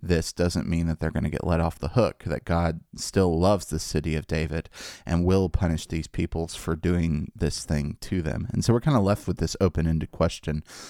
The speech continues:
of, you know, what is God really up to? What is, what's going on here? Because it seems as if he's just punishing everybody.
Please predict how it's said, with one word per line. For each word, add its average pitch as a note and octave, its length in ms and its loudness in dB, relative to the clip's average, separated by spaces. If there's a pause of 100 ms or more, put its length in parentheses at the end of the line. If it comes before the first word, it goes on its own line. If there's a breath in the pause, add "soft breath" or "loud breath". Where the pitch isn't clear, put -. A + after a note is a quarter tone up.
(160 loud breath)
of, E2 360 2 (300 loud breath)
you E2+ 120 2
know, D#2 180 2
what F#2 220 2
is C3+ 160 -4
God E2+ 280 4
really E2 360 2
up - 280 -2
to? - 260 -4
What F2+ 220 -2
is, F2 220 -2
what's F#2 200 0
going E2 320 2
on F#2 320 2
here? - 340 -4
Because F#2 260 -4
it D#2 120 -4
seems F#2 300 2
as F2 120 -4
if E2 140 -2
he's E2 160 -2
just - 160 -4
punishing E2 500 0
everybody. E2 600 -2